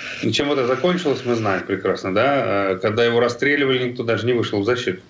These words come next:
Даже если брать Советский Союз поздний, там, вот я помню в книге Гайдара, э, восемьдесят восьмой год, рейтинг Горбачёва чуть пятьдесят восемь процентов, в восемьдесят седьмом, в восемьдесят восьмом рейтинг Горбачёва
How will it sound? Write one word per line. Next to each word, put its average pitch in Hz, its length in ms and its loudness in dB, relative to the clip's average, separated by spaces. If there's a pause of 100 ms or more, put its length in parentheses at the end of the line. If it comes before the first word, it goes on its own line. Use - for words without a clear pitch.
(880)
Даже 156 760 0
если 139 220 -4
брать 147 260 0
Советский 160 400 0
Союз 113 280 -2
поздний, 139 440 0
там, 101 420 -2
вот 101 200 0
я 104 80 2
помню 120 280 0
в 110 100 -8
книге 110 240 0
Гайдара, 113 580 0 (760)
э, 101 680 2
восемьдесят 127 340 0
восьмой 123 380 0
год, 107 200 0
рейтинг 104 360 -2
Горбачёва 101 540 0
чуть - 160 -14
пятьдесят - 260 -6
восемь 165 300 0
процентов, 135 500 -2
в 107 320 -6
восемьдесят 117 380 0
седьмом, 120 460 0 (340)
в 123 60 -2
восемьдесят 147 300 2
восьмом 143 440 0
рейтинг 120 320 0
Горбачёва 107 680 0